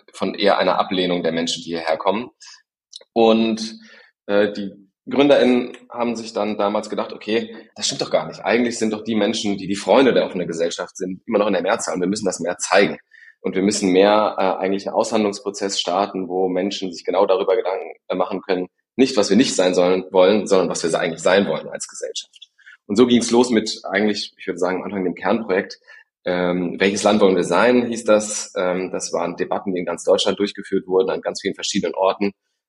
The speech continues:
Äh, und letztlich ging's genau darum, gemeinsam in, sozusagen im Kollektivprozess eine Vorstellung zu entwickeln, wie wir gemeinsam leben wollen.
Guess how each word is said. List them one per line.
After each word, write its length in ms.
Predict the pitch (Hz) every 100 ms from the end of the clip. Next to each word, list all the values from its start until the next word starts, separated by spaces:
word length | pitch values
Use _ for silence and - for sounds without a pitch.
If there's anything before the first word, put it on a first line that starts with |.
| -
Äh, 240 | 92 87
und 100 | 80
letztlich 300 | 101 - -
ging's 220 | 104 101
genau 180 | 196 196
darum, 640 | 87 95 - 107 107 - _ _ -
gemeinsam 880 | 104 98 117 104 104 104 104 - -
in, 440 | 98 95 98 -
sozusagen 440 | - 87 - 90
im 80 | 69
Kollektivprozess 720 | - - - 113 - 98 98
eine 140 | 92 92
Vorstellung 380 | 107 101 92
zu 100 | 85
entwickeln, 520 | 90 90 90 90 87 - _ _ _
wie 160 | 87
wir 80 | 87
gemeinsam 400 | 82 80 80 82
leben 240 | 78 80 80
wollen. 340 | - - _